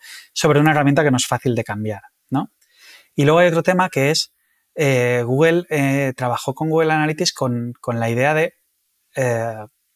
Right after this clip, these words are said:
hacerla popular, ¿no? O sea, hacer que todo el mundo utili-, y consiguió, co-, lo consiguió su reto, ¿no? La hizo gratuita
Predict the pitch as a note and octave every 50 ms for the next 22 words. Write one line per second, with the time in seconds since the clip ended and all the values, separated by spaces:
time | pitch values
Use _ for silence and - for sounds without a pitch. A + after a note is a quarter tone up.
0 | _ _ _ - - - _ _ _ _ _ _ _ _ _ - C3+ B2+ - -
1 | C#3+ C3 C#3 D#3 D#3+ E3+ F3+ F3 E3 C#3 - C3 A#2+ - B2 B2+ D#3+ G#3 G3 D#3
2 | E3+ G#3+ - - C3 B2 - C3 - - D3+ C#3 - - G3+ A3 F#3 D3+ C3+ C#3
3 | F3 G3 D#3+ C3 A#2+ - - B2+ - - C#3+ - D3 C3 B2 - - B2+ D#3 F#3+
4 | D3+ A#2 - - C3 C3 - - C#3 - C#3 B2+ - C#3+ C3+ D#3+ E3 - - C3
5 | A#2 - B2+ A#2+ - A#2+ A#2 D3+ G#3+ B3+ E3 C3 A#2 B2 B2+ - C3+ B2+ B2 B2
6 | B2 D3+ F3+ G3+ - A3+ A#3+ C#4